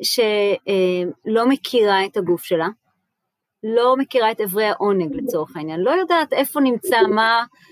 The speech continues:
ומה, איזה סוג של מגע נעים לה איפה, אוקיי? אישה שהיא גם לא מחוברת לגוף שלה במובן הזה שהיא לא יודעת ל-, להשקיט את המיינד שלה, את השכל,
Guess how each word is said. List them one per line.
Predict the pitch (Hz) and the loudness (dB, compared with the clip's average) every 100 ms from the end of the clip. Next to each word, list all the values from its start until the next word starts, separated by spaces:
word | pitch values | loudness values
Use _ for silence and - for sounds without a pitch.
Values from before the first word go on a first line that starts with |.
| _ - | _ -8
ומה, | 175 208 196 - _ _ _ _ 208 214 226 226 | -2 2 2 0 _ _ _ _ -4 -2 0 0
איזה | 254 269 | 0 0
סוג | - 247 | -2 -2
של | - 247 | -2 0
מגע | 220 196 233 240 | 0 2 0 0
נעים | - 208 208 | 0 0 0
לה | 208 - | -2 -6
איפה, | 151 - 156 185 _ _ _ _ | -14 -12 -12 -12 _ _ _ _
אוקיי? | 165 160 180 247 - _ _ _ _ _ _ _ _ _ _ - | -14 -8 -6 -6 -8 _ _ _ _ _ _ _ _ _ _ -8
אישה | 226 - 285 294 285 294 330 _ _ _ _ _ - | -4 0 0 2 2 0 -4 _ _ _ _ _ -8
שהיא | - 233 208 208 - - 226 | -2 0 0 -2 -6 -6 -4
גם | 196 214 | 0 0
לא | 226 254 | 2 2
מחוברת | 285 254 247 254 | 0 0 0 2
לגוף | 240 262 | -2 -2
שלה | 294 233 | 0 0
במובן | 214 208 208 240 | 0 0 0 0
הזה | 254 254 | 0 -2
שהיא | - 214 | -2 0
לא | 220 | 2
יודעת | 254 269 - - _ _ _ - | 4 2 -4 -18 _ _ _ -10
ל-, | 214 208 196 190 180 | -4 0 2 2 0
להשקיט | 202 196 - - 311 294 | -2 -4 -6 -4 -4 -2
את | 269 | -2
המיינד | 247 208 190 175 - 202 196 202 226 226 | 0 2 2 0 -2 0 2 2 0 0
שלה, | 262 277 | 0 0
את | 247 | -2
השכל, | 196 - 214 - 285 | -4 -4 -4 -4 -4